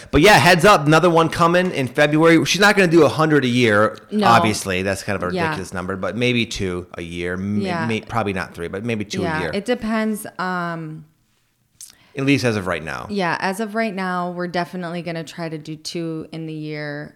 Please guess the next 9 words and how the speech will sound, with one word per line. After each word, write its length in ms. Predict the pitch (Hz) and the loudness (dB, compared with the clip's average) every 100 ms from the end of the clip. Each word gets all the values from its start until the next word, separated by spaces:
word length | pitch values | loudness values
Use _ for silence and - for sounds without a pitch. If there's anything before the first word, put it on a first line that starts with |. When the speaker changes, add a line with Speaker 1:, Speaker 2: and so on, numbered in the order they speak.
| - | -16
Speaker 2:
Um, 540 | 156 151 143 143 - - _ _ _ | -14 -12 -10 -12 -16 -20 _ _ _
if 240 | 170 170 _ | -8 -8 _
things 600 | - 170 165 165 - - | -10 -8 -8 -10 -12 -20
free 460 | _ _ 185 165 | _ _ -8 -4
up 320 | 160 156 - - | -4 -6 -12 -14
and, 600 | 151 151 151 147 143 143 - _ - | -10 -10 -8 -10 -10 -12 -18 _ -14
uh, 160 | 156 | -12
my 160 | 151 151 | -10 -12
schedule, 640 | 147 - 180 170 160 160 | -10 -8 -8 -6 -8 -10